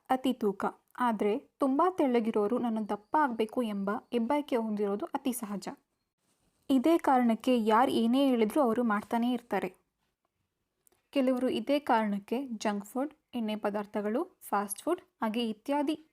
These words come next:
ಪದಾರ್ಥಗಳನ್ನ ಸಿಕ್ ಸಿಕ್ಕಾಗೆ ತಿಂತಾ ಹೋಗ್ತಾರೆ. ಆದ್ರೆ ಅದ್ರಿಂದ ಬೇಗ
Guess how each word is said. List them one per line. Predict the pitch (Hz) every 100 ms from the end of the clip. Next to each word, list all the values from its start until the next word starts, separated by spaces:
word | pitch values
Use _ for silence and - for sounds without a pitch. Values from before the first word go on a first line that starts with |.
| -
ಪದಾರ್ಥಗಳನ್ನ | 220 208 - 208 196 202 330 - _ _ -
ಸಿಕ್ | - 349
ಸಿಕ್ಕಾಗೆ | - 254 240 202 240
ತಿಂತಾ | 269 226 226
ಹೋಗ್ತಾರೆ. | 220 202 - 196 226 - _ _ _ _ _ _ _ _ -
ಆದ್ರೆ | 233 226 254
ಅದ್ರಿಂದ | 240 214 277 277 285
ಬೇಗ | 220 226 240